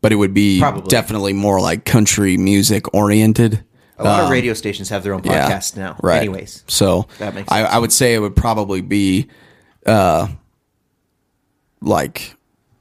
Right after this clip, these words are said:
Speaker 1: themed stuff, you know.
Speaker 2: Makes sense.
Speaker 1: I know that, like, Craig does quite a few podcasts every month. Um, they're all different things, but it's all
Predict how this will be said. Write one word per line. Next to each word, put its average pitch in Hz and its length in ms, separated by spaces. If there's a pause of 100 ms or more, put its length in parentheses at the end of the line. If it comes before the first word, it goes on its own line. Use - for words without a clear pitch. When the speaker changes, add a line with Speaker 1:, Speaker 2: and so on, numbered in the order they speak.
(300)
Speaker 1:
themed 107 720 (480)
stuff, - 680
you - 180
know. 90 180
Speaker 2:
Makes 95 180
sense. - 260
Speaker 1:
I 117 100
know 107 280
that, 92 220
like, 92 240
Craig 107 360
does 90 240 (180)
quite 98 220
a 90 40
few 95 180
podcasts 95 840 (120)
every 101 220
month. 90 400 (200)
Um, 95 380
they're 104 160
all 90 120
different 98 400
things, 98 360
but 90 160
it's 95 160
all 90 320